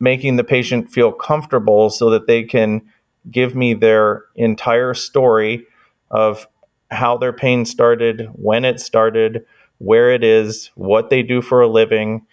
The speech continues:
what they do for enjoyment in life, and how much this problem is affecting their quality of life. Without good communication, if a physician just is brief with the patient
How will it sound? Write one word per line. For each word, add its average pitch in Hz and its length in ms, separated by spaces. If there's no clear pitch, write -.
what 107 320
they 120 120
do 117 200
for 113 260
enjoyment 110 600
in 107 120
life, 101 480
and 107 260
how 113 300
much 113 500
this 117 180
problem 113 720
is 110 180
affecting 107 600
their 98 120
quality 101 440
of 90 160
life. - 500
Without 151 600
good 143 280
communication, 123 1200
if 123 200
a 127 80
physician 123 560
just - 560
is 120 180
brief 131 480
with 127 200
the 123 80
patient 113 600